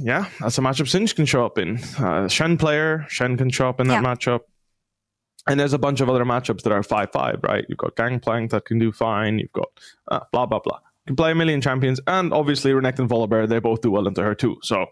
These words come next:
Speaker 1: well, yeah. Um, point is,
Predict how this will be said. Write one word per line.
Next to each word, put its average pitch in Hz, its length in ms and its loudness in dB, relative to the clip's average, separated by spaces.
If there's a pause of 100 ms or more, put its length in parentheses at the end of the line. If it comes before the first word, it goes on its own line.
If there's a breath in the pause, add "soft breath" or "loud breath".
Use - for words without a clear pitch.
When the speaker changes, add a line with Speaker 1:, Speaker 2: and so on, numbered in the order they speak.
Speaker 1:
well, 107 220 0 (260)
yeah. 92 120 -2 (800 loud breath)
Um, 135 640 0 (840 loud breath)
point 135 240 0
is, 170 360 -2